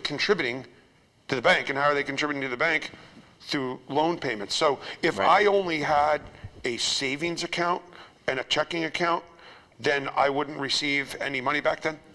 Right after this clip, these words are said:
Speaker 2: Right. You're, you're more than likely not gonna receive as much money back. But remember, interest that you earned, we're gonna give you a portion, a percentage of that as well. So
Speaker 1: Oh, okay, like a bonus.
Speaker 2: Yeah,
Speaker 1: Okay.
Speaker 2: so if you have, like, certain, like, auto loans and credit cards and you're paying interest,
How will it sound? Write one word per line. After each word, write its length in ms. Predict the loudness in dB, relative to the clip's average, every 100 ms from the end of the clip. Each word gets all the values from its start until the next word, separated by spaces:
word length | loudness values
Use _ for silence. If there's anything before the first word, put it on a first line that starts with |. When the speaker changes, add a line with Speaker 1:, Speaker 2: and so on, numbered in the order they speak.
| 0
Speaker 2:
Right. 220 | 2 4
You're, 140 | 2
you're 140 | 2 4
more 140 | 6
than 100 | 8
likely 280 | 8 6 6
not 180 | 4 4
gonna 140 | 0
receive 340 | -4 -4 -4 -4
as 140 | -2
much 360 | 4 4 4 -2
money 220 | -2 0
back. 340 | 0 0 -2
But 140 | -2 0
remember, 480 | 4 4 6 2 0 -18 -10 -4
interest 480 | -2 0 -2 0
that 140 | 0 0
you 160 | 0 6
earned, 440 | 6 6 2 -6 -8
we're 100 | -4
gonna 160 | -2 0
give 160 | -2
you 80 | -2
a 40 |
portion, 540 | -2 -2 -2 -2 -4 -6 -14 -14
a 40 | -10
percentage 560 | -4 2 2 0 0 2
of 200 | 2 2
that 200 | 0 -2
as 120 | -4
well. 360 | 0 0 -2 -10 -20 -20 -4
So 360 | 6 8 8 6
Speaker 1:
Oh, 60 | 0
okay, 180 | 2
like 140 | 0 0
a 40 |
bonus. 360 | 2 2 2 0
Speaker 2:
Yeah, 180 | 4 6
Speaker 1:
Okay. 140 | 8
Speaker 2:
so 120 | 6
if 120 | 6
you 100 | 4
have, 300 | 8 12 12
like, 160 | 10 4
certain, 280 | 4 2 2
like, 140 | 0
auto 340 | 2 4 4 2
loans 480 | 2 2 0 -4 -8
and 100 | -6
credit 340 | 0 2 2
cards 480 | 6 8 10 8 2
and 80 | -4
you're 100 | -4
paying 360 | 2 4 4
interest, 540 | 0 0 0 -2 -6